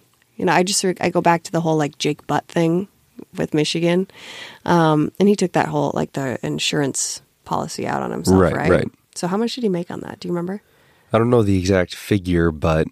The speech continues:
Speaker 2: for those listening that don't know what the insurance thing is, let's say we'll use Jake Butt as a, as an example. If he was supposed to go first round, pick ten, that was when he was projected to go. He tore his A C L in the bowl game,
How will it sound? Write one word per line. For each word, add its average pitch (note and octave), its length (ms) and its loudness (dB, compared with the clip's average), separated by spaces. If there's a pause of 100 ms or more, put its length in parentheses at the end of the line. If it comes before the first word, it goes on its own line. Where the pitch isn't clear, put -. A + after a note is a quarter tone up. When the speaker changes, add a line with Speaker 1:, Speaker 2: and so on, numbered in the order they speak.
(220)
Speaker 2:
for - 160 0
those F2 280 2
listening F2 380 2
that E2 160 2
don't F2+ 160 2
know F2+ 80 4
what F2 140 2
the E2+ 80 0
insurance A2+ 360 2
thing G#2 160 4
is, F#2+ 200 4
let's F2 180 0
say D#2+ 400 2 (540)
we'll F2+ 100 4
use E2 160 2
Jake - 240 0
Butt - 160 2
as E2+ 220 -2
a, D#2+ 80 0 (180)
as F2+ 140 2
an E2 80 -2
example. D#2+ 420 2
If E2 80 -2
he A#2+ 100 4
was A#2+ 120 2
supposed F#2+ 240 0
to F#2+ 80 -8
go E2+ 140 4
first - 360 0
round, E2+ 300 2
pick - 220 -2
ten, D#2+ 280 0
that D#2 120 2
was D#2+ 260 0
when E2+ 140 4
he D#2+ 80 2
was D2+ 120 -2
projected - 440 -2
to F2 60 -4
go. - 320 0 (600)
He F2 240 4
tore G2 220 2
his F#2+ 80 2
A F#2+ 80 4
C G2 120 0
L F#2+ 60 4
in G2 60 2
the F#2+ 60 0
bowl E2+ 180 0
game, D#2 280 -2